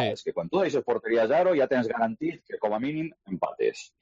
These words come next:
Speaker 2: I aquesta havia estat la fortalesa de l'A M aquestes darreres temporades, ho hem comentat en més d'una tertúlia. Bueno, els dissabtes va tornar una mica als orígens, doncs són aquests tres punts que han de, han de servir també per donar una mica de tranquil·litat
Speaker 1: Sí.
Speaker 2: i per estabilitzar el projecte, que després de tres anys lluitant per, per,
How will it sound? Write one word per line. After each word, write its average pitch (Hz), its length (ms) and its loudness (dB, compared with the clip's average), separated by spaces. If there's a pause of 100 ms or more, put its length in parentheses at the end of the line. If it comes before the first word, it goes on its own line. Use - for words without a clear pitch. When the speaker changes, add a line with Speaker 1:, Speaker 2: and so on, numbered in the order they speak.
Speaker 2:
I 90 140 -2
aquesta 113 320 -2
havia 113 180 2
estat 120 240 0
la 104 100 0
fortalesa 92 520 2
de 87 60 4
l'A 87 180 4
M 98 80 -4
aquestes 78 320 -10
darreres 80 340 -4
temporades, 80 480 -2
ho 82 80 -8
hem 76 80 -10
comentat 80 380 -2
en 85 80 -8
més 80 140 -4
d'una 76 200 -4
tertúlia. 58 480 -2 (460)
Bueno, 85 260 -2 (220)
els 71 100 -20
dissabtes 82 360 -6
va - 120 -4
tornar 82 220 -2
una 85 80 -6
mica 87 320 2
als 87 260 -4
orígens, 123 540 0 (500)
doncs - 160 -20
són 71 80 -4
aquests - 240 -6
tres 76 160 -4
punts 85 240 -4
que - 80 -4
han 71 80 -4
de, 73 80 0 (160)
han 85 100 -2
de 82 80 0
servir 78 240 -6
també 76 220 -2
per 92 80 0
donar 82 400 2
una 85 180 -2
mica 87 300 -4
de 85 160 -2
tranquil·litat 78 640 0
Speaker 1:
Sí. 135 140 2
Speaker 2:
i - 40 -6
per 80 140 -2
estabilitzar 76 560 -2
el - 80 -4
projecte, 113 540 0
que 104 100 2
després - 300 -4
de 85 80 0
tres 82 180 -2
anys 87 220 -2
lluitant 73 260 -8
per, 76 160 -6
per, 80 320 4